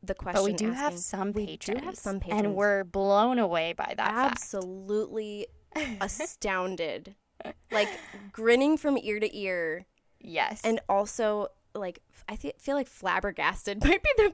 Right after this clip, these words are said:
Speaker 1: best word,
Speaker 2: <laughs>
Speaker 1: because it's like we have not put out any content yet, and we have people who wanna hear what we have to say. It's amazing.
Speaker 2: Yeah. It's really cool. It's really cool. So we have, but we have questions because we asked people on Instagram, um, and we,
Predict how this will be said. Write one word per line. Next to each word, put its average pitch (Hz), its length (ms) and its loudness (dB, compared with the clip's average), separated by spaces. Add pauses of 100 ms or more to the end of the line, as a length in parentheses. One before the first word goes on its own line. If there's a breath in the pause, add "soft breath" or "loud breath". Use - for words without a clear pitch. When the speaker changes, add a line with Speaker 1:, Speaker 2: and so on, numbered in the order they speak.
Speaker 1:
best 320 340 2
word, 277 360 4
Speaker 2:
<laughs> - 0 -
Speaker 1:
because 254 260 4
it's 254 180 -6
like 247 220 2
we 247 320 -4
have 240 240 -4
not 208 240 -2
put 226 160 -4
out 190 160 0
any 180 160 -4
content 190 500 -6
yet, 180 280 -6
and 196 100 -6
we 202 100 -8
have 214 220 -8
people 269 360 -2
who 262 60 -4
wanna 247 240 0
hear 262 180 -4
what 262 120 -2
we - 100 -4
have 277 140 -4
to 311 80 -10
say. 339 320 0
It's 277 140 0
amazing. 302 680 0 (420 soft breath)
Speaker 2:
Yeah. - 80 -8
It's - 200 -6
really 175 280 -8
cool. 170 420 -8 (360)
It's 190 160 -10
really 170 220 -6
cool. - 280 -6
So 220 240 2
we 214 240 -2
have, 185 380 0 (140)
but 175 180 0
we 202 100 -4
have 196 200 -6
questions 156 720 -6 (120)
because 202 340 -2
we 185 120 -6
asked 180 340 -4
people 180 260 -10
on 160 360 -10 (140)
Instagram, - 600 -8 (720 soft breath)
um, 170 380 -12
and 175 220 -12
we, 175 340 -14